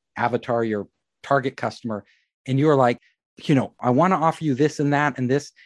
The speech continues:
and they tell you, "Oh, that'd be nice to have." As soon as they say, "That would be nice to have,"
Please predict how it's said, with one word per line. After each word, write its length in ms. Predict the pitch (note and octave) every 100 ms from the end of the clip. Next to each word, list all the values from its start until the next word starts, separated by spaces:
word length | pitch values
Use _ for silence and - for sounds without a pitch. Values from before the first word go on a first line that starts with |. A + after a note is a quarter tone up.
| _ _
and 140 | B2
they 380 | B2+ D#3+ A3 A3+ A3+ _ _ _ _ -
tell 180 | F#3 F#3
you, 220 | A#2+ -
"Oh, 180 | G#3 C#4
that'd 220 | G#3 A#3
be 120 | E3+ D3+
nice 300 | C3+ D3+ -
to 60 |
have." 300 | A2+ G#2 E2 - _ _ _ _ _ _ _ _ -
As 100 | -
soon 460 | - - F#3 A3
as 160 | A3+ -
they 120 | E3+
say, 260 | - D#3+ C3+
"That 200 | B2+ C3+
would 100 | A#2+
be 120 | A#2
nice 260 | A2 A#2
to 80 | -
have," 260 | A#2 A#2